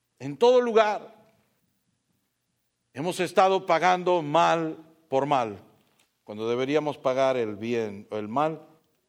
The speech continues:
con el bien. La persecución y los problemas de este mundo nos van a tocar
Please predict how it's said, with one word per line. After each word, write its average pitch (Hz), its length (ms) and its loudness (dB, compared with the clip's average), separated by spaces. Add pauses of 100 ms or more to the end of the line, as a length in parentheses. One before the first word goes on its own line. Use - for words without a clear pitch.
(100)
con 117 180 -4
el 104 100 -6
bien. 101 420 -8 (3250)
La 107 180 -4
persecución 139 920 -8 (1400)
y 101 100 -18
los 104 120 -8
problemas 139 460 -4
de 135 80 -4
este 131 180 -8
mundo 123 540 -8 (560)
nos 98 220 -10
van 123 520 -2 (120)
a 104 80 -6
tocar 101 680 -6